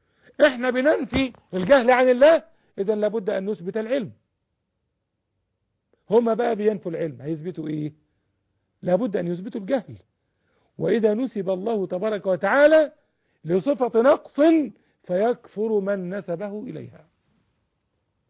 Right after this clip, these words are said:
قال الله تعالى: "لا يضل ربي ولا ينسى". وقال تعالى: "عالم الغيب والشهادة يعلم السر وأخفى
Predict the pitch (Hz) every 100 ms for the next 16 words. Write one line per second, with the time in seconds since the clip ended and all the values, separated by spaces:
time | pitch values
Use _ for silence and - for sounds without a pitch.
0 | _ _ _ _ _ _ _ _ _ -
1 | 214 190 202 175 180 185 202 180 170 _
2 | _ _ - 180 220 220 185 247 226 240
3 | 233 180 226 220 226 233 254 294 - -
4 | - _ _ _ _ _ - 147 196 220
5 | 214 190 180 220 220 214 _ _ _ -
6 | 156 254 277 277 262 240 247 240 247 311
7 | 311 214 _ _ _ _ _ 160 196 -
8 | 233 214 294 302 190 - _ _ _ -
9 | 214 233 247 240 240 - 285 302 311 330
10 | - _ 196 202 277 302 - - 247